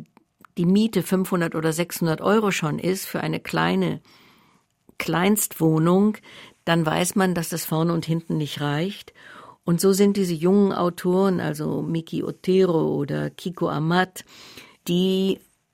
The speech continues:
thematisieren dieses, was sie jetzt betrifft.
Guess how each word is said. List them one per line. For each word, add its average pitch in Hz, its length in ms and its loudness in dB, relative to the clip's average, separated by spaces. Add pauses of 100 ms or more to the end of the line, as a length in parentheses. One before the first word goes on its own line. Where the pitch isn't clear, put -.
(200)
thematisieren 175 840 4
dieses, 147 720 0 (840)
was 165 240 0
sie 185 160 2
jetzt 147 260 0
betrifft. - 720 -12